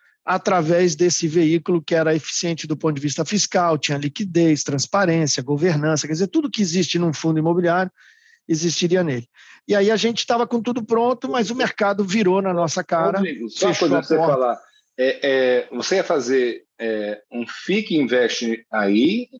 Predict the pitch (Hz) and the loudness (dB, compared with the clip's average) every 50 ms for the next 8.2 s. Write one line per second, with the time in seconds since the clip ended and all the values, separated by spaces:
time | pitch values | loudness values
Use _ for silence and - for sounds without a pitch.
0 | _ _ _ - 127 139 139 156 170 165 165 160 143 123 131 147 147 147 147 143 | _ _ _ 0 2 4 4 4 2 2 2 0 0 2 2 4 4 4 2 0
1 | 147 131 135 156 185 185 185 151 120 117 127 143 165 180 180 - - 135 127 143 | 0 -2 0 0 2 2 0 0 0 0 0 0 0 -2 -4 -6 -4 -2 0 2
2 | 160 165 165 165 156 156 156 151 151 151 143 131 - - - 127 107 90 - - | 2 0 0 -2 -2 -2 -2 -2 -4 -4 -6 -8 -6 -2 0 0 0 0 0 -2
3 | - 120 113 123 131 127 120 - - 127 117 107 - 139 135 - 147 151 139 - | -2 0 0 0 0 -2 -4 -6 -6 -6 -4 -4 -2 -2 -2 0 0 0 0 0
4 | - 131 131 123 117 104 - - - - _ _ _ _ _ _ _ _ - 165 | -2 -2 0 2 2 0 0 -2 -8 -16 _ _ _ _ _ _ _ _ -4 -2
5 | 170 165 165 175 175 156 - 190 170 - - 175 170 147 - - 160 175 175 170 | -2 0 0 0 0 0 2 0 0 0 0 0 -2 0 0 0 0 2 2 0
6 | 165 170 170 175 160 - - 160 143 - 180 170 170 156 143 139 135 165 170 156 | 0 0 0 -2 -4 -4 -6 -8 -4 0 0 0 0 0 -2 -2 -2 0 0 2
7 | 147 139 139 127 107 110 101 - _ _ _ _ _ _ _ _ _ _ _ _ | 0 0 0 -2 -4 -8 -12 -16 _ _ _ _ _ _ _ _ _ _ _ _
8 | - - - - | -20 -18 -18 -18